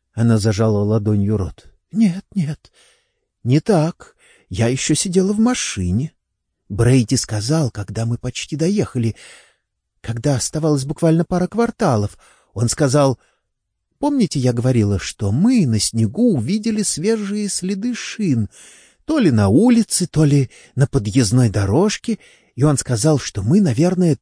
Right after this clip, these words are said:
только что с ними разминулись. Вот тогда я и поняла,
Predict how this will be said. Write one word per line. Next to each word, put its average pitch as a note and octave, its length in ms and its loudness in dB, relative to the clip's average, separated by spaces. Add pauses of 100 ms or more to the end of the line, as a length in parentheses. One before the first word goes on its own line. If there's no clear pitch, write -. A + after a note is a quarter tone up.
только F3 340 -2
что - 240 -8
с - 160 -8
ними F#3 220 2
разминулись. G#3 840 -2 (640)
Вот B2+ 280 0 (100)
тогда B2 480 2
я A#2+ 220 4
и A#2 100 4
поняла, A#2 760 4